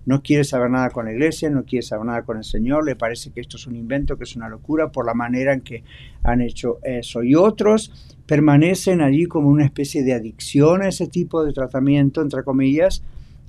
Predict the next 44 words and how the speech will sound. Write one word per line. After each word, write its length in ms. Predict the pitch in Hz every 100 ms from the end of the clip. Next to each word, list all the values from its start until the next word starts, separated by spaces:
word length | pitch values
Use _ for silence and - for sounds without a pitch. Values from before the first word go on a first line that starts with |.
| -
pero 180 | 143
no 160 | 135 175
crecen 400 | - 196 208 190
como 260 | - 117 113
cristianos, 680 | 107 - 107 98 - - -
¿verdad? 380 | 110 120 151 156
Y 200 | 123 117
si 180 | -
tienen 320 | 120 147 190 254
un 100 | 233
problema 460 | 175 160 170 156
que 100 | 143
en 60 | 120
realidad 520 | 120 120 123 135 135
tiene 260 | - 127 120
que 120 | 120
ver 220 | 120 123
con 260 | 131 113 110
algo 380 | 123 127 120 117
en 80 |
su 320 | 113 - 117 110
cerebro, 580 | - 139 208 139 127 - - - - -
en 240 | 143 135
vez 320 | 135 175 196 160
de 300 | 165 156 139
mejorar 800 | 135 131 - 120 113 127 190 285 339 - - - -
y 140 | - 135
en 100 | 131
vez 200 | 147 151
de 100 | 151
ir 100 | 151
en 140 | 135
pro 320 | 127 139 151
de 80 | 160
la 100 | 135
sanidad, 600 | 120 123 120 120 170 262 320
van 380 | 113 135 139
al 100 | 196
revés, 580 | 190 180 196 311 - - -
cada 200 | 135 139
vez 140 | 156
se 100 | 147
ponen 280 | 139 156 151
peor. 340 | 147 147 359